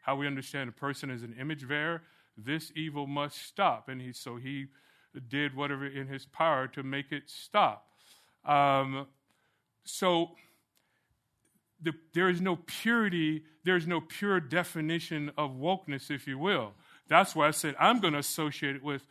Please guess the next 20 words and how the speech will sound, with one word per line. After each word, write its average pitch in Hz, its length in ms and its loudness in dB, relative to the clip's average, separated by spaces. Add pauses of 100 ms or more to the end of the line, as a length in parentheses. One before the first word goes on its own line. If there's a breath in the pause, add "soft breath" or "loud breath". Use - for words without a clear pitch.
(320 soft breath)
for - 120 -6
the 139 100 0
most 165 300 0
part, 135 320 0
cultural 151 400 -4
Marxism. 131 640 -2 (500 soft breath)
Are 170 200 8
there 170 120 2
people, 170 680 -2 (260 loud breath)
like, 151 340 4
when 156 140 -2
it 160 120 -6
comes 156 260 -2
to 147 60 -6
charismatic 151 640 0
churches, 151 580 -4 (300 soft breath)
they're 226 180 4
just 160 280 -2
in 160 140 -2
a, 147 280 2